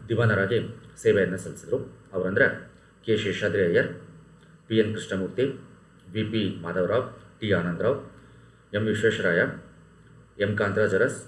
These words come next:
ಎ ಆರ್ ಬ್ಯಾನರ್ಜಿ ಮತ್ತು ಮಿರ್ಜಾ ಇಸ್ಮಾಯಿಲ್. ಅದರಲ್ಲಿ ಶೇಷಾದ್ರಿ ಅಯ್ಯರ್, ಮ-, ವಿಶ್ವೇಶ್ವರಯ್ಯ ಹಾಗೂ ಮಿರ್ಜಾ ಇಸ್ಮಾಯಿಲ್ ರವರ ಅವಧಿಯಲ್ಲಿ ಸಾಕಷ್ಟು ಮಹತ್ವಪೂರ್ಣ ಪ್ರಗತಿಗಳಾಗಿದ್ದನ್ನ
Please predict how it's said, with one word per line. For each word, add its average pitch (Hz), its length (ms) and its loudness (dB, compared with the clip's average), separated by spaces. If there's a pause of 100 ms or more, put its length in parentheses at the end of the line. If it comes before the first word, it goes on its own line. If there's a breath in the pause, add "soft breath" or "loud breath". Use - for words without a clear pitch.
(260)
ಎ 95 80 2
ಆರ್ 104 140 4
ಬ್ಯಾನರ್ಜಿ 95 600 0 (540)
ಮತ್ತು 95 200 2 (240)
ಮಿರ್ಜಾ 95 260 2
ಇಸ್ಮಾಯಿಲ್. - 360 -14 (680 soft breath)
ಅದರಲ್ಲಿ 135 580 4
ಶೇಷಾದ್ರಿ 123 380 4
ಅಯ್ಯರ್, 120 240 6
ಮ-, 120 200 -8
ವಿಶ್ವೇಶ್ವರಯ್ಯ 104 580 0
ಹಾಗೂ 98 400 2
ಮಿರ್ಜಾ 107 260 2
ಇಸ್ಮಾಯಿಲ್ 113 420 2
ರವರ 104 200 2
ಅವಧಿಯಲ್ಲಿ 90 600 0 (240 loud breath)
ಸಾಕಷ್ಟು 117 380 2
ಮಹತ್ವಪೂರ್ಣ 107 580 2
ಪ್ರಗತಿಗಳಾಗಿದ್ದನ್ನ 92 920 -2